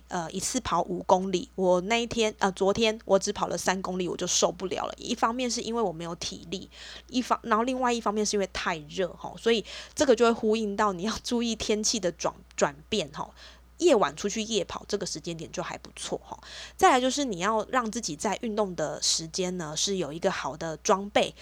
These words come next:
什么样的装备？你要穿一个舒适跟厚薄适中的运动衣服跟鞋袜。有的人呢，他想说，啊，运动好随便啊，吼，然后就穿凉鞋去跑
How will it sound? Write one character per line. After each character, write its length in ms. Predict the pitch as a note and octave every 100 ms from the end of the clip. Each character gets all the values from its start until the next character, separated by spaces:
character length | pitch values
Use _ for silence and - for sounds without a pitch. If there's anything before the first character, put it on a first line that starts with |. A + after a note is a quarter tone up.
| -
什 120 | - G#3
么 60 |
样 100 | D#4+
的 80 | D4
装 320 | B3 B3+ B3+
备？ 160 | C#4 A3+
你 120 | D#3
要 160 | F#3+ A3
穿 220 | - G#3
一 80 | G3+
个 100 | F#3
舒 380 | - - A#3+ A#3+
适 280 | - B3
跟 220 | G3+ G3 G3+
厚 180 | B3+
薄 220 | - E3+ F3+
适 240 | - G#3+
中 220 | F#3 F3+
的 100 | E3+ -
运 200 | G3+ F3
动 180 | F3+ -
衣 180 | E3+ E3
服 160 | - -
跟 180 | E3+ E3+
鞋 260 | - - -
袜。 220 | E3+ - - - - - -
有 140 | A3+
的 120 | A#3 C#4+
人 280 | B3 A#3
呢， 180 | B3+ B3+
他 240 | C4 D4 D4+
想 180 | A#3
说， 160 | F#3 A3+
啊， 220 | C4+ C#4
运 160 | D4 C#4+
动 180 | D4+ C4
好 160 | A#3
随 200 | A#3 A3+
便 200 | G#3+ C#4
啊， 80 | A#3
吼， 160 | A3 F3+
然 100 | E3+
后 80 | A3
就 80 | -
穿 180 | B3 A3
凉 140 | F3
鞋 120 | F3
去 140 | E3 -
跑 200 | -